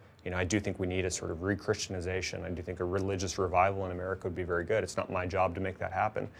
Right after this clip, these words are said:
But what you're seeing with the woke takeover of, of everything is something very, very much like that.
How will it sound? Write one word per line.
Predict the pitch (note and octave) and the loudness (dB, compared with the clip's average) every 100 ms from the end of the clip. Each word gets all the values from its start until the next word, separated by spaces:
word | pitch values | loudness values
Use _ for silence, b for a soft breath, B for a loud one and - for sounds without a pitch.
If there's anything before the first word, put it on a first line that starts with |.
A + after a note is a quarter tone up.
| B B - | B B 4
But | A2 | 4
what | - - | 4 0
you're | F#2 | -2
seeing | - A#2 | 2 2
with | F#2 | 2
the | E2+ | 0
woke | E2 F2 G2 G2 - - | 0 2 4 2 -4 -4
takeover | G#2 G2 G2+ F2 E2 E2 | -2 0 0 0 2 2
of, | D#2+ - - | 0 -6 -10
of | F2 | 4
everything | G#2+ A#2+ G2 | 6 6 4
is | F2+ | 2
something | - A2+ F#2+ | 2 4 2
very, | F2+ F#2+ F2+ F2 - b b b b - | 4 6 6 4 0 b b b b 8
very | B2+ | 10
much | A2+ G#2 F#2+ | 10 6 2
like | F#2 - | 0 0
that. | F2+ | -2